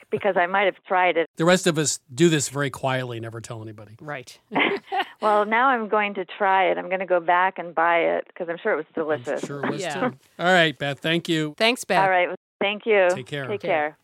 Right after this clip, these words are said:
Speaker 1: Bye.
Speaker 3: Bye-bye.
Speaker 2: This is Milk Street Radio. Please give us a call anytime if you have a question. The number's eight five five, four two six, nine eight four three. One more time, eight five five, four two six, nine eight four three, or email us at questions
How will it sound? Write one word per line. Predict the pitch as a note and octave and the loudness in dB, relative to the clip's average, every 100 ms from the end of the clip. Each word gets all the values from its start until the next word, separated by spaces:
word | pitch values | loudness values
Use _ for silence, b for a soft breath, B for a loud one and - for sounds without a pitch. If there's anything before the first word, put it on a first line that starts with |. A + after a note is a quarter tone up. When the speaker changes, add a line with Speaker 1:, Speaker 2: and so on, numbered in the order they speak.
| - | -2
Speaker 1:
Bye. | D#3+ D#3 E3 _ | 0 0 -4 _
Speaker 3:
Bye-bye. | - D3 D3 C#3 C#3+ _ _ _ _ _ _ | -16 -10 -10 -10 -12 _ _ _ _ _ _
Speaker 2:
This | G#3 A3+ | -2 0
is | D#3+ | 0
Milk | C3+ A2+ | -2 -6
Street | - A2 | -10 -12
Radio. | A#2 C#3 D#3 A#3 - b b b | -6 -2 0 -2 -6 b b b
Please | G3 F#3 | 4 4
give | C#3 D3 | 4 0
us | C3 | -2
a | C#3 | -6
call | - C3+ B2+ - | -2 -2 -2 2
anytime | F3+ F3+ C3+ C3+ F3+ | 4 4 2 -2 -4
if | - | -6
you | B2+ | -8
have | A2+ A2 | -10 -12
a | |
question. | G2 D#3 D#3 F#3+ F3 b b b _ | -6 -2 -2 -2 -4 b b b _
The | D3 | -2
number's | C#3+ B2 - | -2 -4 0
eight | E3 E3+ | 0 2
five | D3+ C3 A#2 | 0 -2 0
five, | C#3 C3 B2+ A#2 _ | 0 0 -2 -8 _
four | _ F3 E3 | _ 0 0
two | - A#2 | -2 -6
six, | - C3+ - | -6 -6 -8
nine | C#3 D3 | -4 -4
eight | A#2+ G#2 | -4 -12
four | - G#2+ | -16 -18
three. | - D3 | -8 -6
One | B2+ C3+ | -4 -4
more | B2+ A2+ | -6 -6
time, | C#3+ C#3 C3 b b b b b | -4 -2 -4 b b b b b
eight | E3+ E3 | 0 0
five | D#3+ C#3+ C3 | 2 0 0
five, | C3 A#2 A2+ | -6 -6 -10
four | - D3 C3+ | -6 -4 -4
two | - | -6
six, | A2 - C#3 - | -6 -4 -4 -2
nine | D3+ D#3 | 0 0
eight | A#2+ | -2
four | - A#2 G2 | -10 -16 -16
three, | - D3 G3 - b b b | -6 -4 -4 -6 b b b
or | C#3+ C3+ | -6 -4
email | D3+ D3+ B2+ B2+ | -2 0 0 -4
us | A#2+ | -8
at | A#2+ | -10
questions | - F#3 F3 D3+ C#3 C3 | 0 0 2 -4 -4 -6